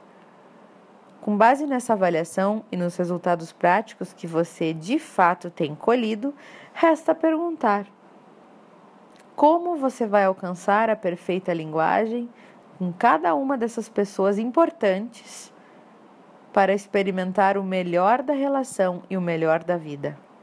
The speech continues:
Responda nas linhas abaixo quais são as suas decisões a respeito de cada uma das colunas da tabela. Como você vai melhorar a sua comunicação com o seu cônjuge?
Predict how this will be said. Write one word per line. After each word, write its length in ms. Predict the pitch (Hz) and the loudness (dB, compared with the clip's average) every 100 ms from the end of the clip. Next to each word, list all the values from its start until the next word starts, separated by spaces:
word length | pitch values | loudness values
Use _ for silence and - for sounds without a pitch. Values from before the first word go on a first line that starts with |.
| - - - - - - - - - - - - - - - - - | -20 -20 -20 -20 -20 -20 -20 -20 -20 -20 -20 -20 -20 -20 -20 -20 -10
Responda 480 | - 202 - 233 294 | -2 -2 -2 0 0
nas 220 | 269 226 | 2 0
linhas 320 | 196 180 170 | -2 -4 -4
abaixo 580 | 165 175 185 190 - 180 165 - - - - | 0 2 2 0 -6 -18 -20 -20 -20 -20 -4
quais 280 | - 269 285 | 0 0 0
são 240 | 269 254 | -2 0
as 100 | 254 | -2
suas 300 | - 220 214 | 0 0 0
decisões 760 | 185 269 302 349 240 208 214 208 | 0 -4 -4 -6 0 0 0 0
a 40 | |
respeito 560 | 220 208 - 196 202 196 | -2 -2 -2 -4 -2 -6
de 100 | 185 | -2
cada 320 | 202 214 233 | -2 0 -2
uma 160 | 196 | -2
das 180 | 196 196 | -4 -6
colunas 440 | - 196 185 185 175 | -4 -4 -2 -4 -4
da 100 | 190 | -4
tabela. 480 | 214 190 175 165 170 - - - - - | -4 -4 -4 -4 -10 -18 -20 -20 -20 -4
Como 240 | 254 302 | -2 0
você 260 | 269 262 226 | -2 -2 -2
vai 160 | 202 | 0
melhorar 720 | 202 190 170 151 170 190 180 - | 0 -2 -4 -2 0 0 -2 -6
a 80 | |
sua 480 | 185 - 185 175 175 - - | -10 -8 -4 -2 -2 -8 -6
comunicação 920 | - 262 277 247 214 202 - 165 190 - - - - | -2 -2 -2 -4 -6 -6 -6 -6 -6 -14 -20 -20 -8
com 140 | 190 | -6
o 40 | |
seu 220 | 185 196 190 | -4 -2 -4
cônjuge? 680 | - 180 160 151 147 139 | -4 -4 -2 -6 -12 -14